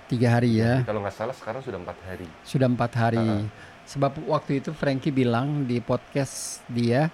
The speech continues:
Speaker 1: tiga hari itu suka sampai malam, sampai malam katanya.
Speaker 2: Betul.
Speaker 1: Jadi waktu itu lu juga sampai malam?
Speaker 2: Eh, malah saya, saya, saya yang paling malam. Di situ saya ngobrol-ngobrol terus.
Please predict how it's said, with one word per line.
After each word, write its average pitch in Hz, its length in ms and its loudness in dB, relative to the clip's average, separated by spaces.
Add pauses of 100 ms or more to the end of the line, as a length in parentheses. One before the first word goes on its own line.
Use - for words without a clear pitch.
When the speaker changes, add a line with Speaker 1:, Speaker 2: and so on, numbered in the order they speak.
(600)
Speaker 1:
tiga 131 260 0
hari 131 260 4
itu 160 180 0
suka 151 220 0
sampai 135 280 2
malam, 123 300 4
sampai 123 240 2
malam 120 340 4 (140)
katanya. 104 500 -2
Speaker 2:
Betul. 110 480 -4 (760)
Speaker 1:
Jadi 139 220 2
waktu 151 260 4
itu 147 140 4
lu 165 180 6
juga 156 220 4
sampai 143 220 4
malam? 123 340 4 (360)
Speaker 2:
Eh, 113 300 -2
malah 127 420 -2 (340)
saya, 143 380 0 (500)
saya, 110 180 -12
saya 127 160 -2
yang 135 100 -4
paling 135 180 -2
malam. 123 340 -2
Di 101 100 -6
situ 107 140 -8
saya 131 160 -4
ngobrol-ngobrol 113 600 -2
terus. 117 260 -4